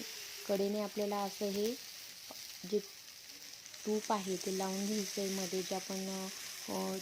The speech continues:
छिद्र केले होते बोटाने तर त्याच्यामध्ये पण असं थोडं थोडं तूप सोडून द्यायचं आहे, जेणेकरून जे आपलं थालीपीठ आहे, अ, ती सर्वीकडे व्यवस्थित भाजलं जाईल. आणि, अ, जे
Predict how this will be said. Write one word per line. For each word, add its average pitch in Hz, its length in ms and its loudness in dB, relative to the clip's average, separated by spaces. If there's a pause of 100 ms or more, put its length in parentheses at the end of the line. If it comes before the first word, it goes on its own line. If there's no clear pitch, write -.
(120)
छिद्र 202 260 2
केले 202 240 4
होते 185 220 2
बोटाने 175 600 0
तर 185 260 2
त्याच्यामध्ये 185 500 0
पण 190 140 -4
असं 190 220 -2
थोडं 190 340 0
थोडं 196 240 2
तूप 190 100 0
सोडून 190 380 0
द्यायचं 185 320 0
आहे, 185 80 4
जेणेकरून 196 540 4
जे 214 80 6
आपलं 208 220 4 (120)
थालीपीठ 196 500 2
आहे, 185 300 -4 (800)
अ, 190 240 0
ती 196 120 2
सर्वीकडे 196 600 4
व्यवस्थित 190 440 0
भाजलं 190 500 2
जाईल. 180 300 2 (480)
आणि, 196 500 4
अ, 196 380 2 (180)
जे 208 120 6